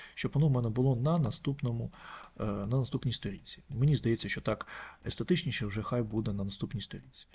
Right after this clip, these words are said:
Трошки більше його зроблю, щоб вже було уніфіковано, так?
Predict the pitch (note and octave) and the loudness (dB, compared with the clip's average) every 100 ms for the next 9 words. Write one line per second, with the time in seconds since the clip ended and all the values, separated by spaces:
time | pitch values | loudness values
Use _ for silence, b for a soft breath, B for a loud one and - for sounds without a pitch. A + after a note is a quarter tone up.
0 | B B B - - - D3+ E3 A3 - | B B B -8 -4 -2 0 0 0 0
1 | E3+ D#3 C#3+ C#3 C#3 - B2+ A2+ A#2+ A#2 | 0 2 2 2 2 2 0 0 2 2
2 | A#2 - B2+ C3 - - A2+ G#2+ G#2 G#2+ | 0 2 4 4 0 -2 0 0 -2 -2
3 | B2 C3 | -4 -4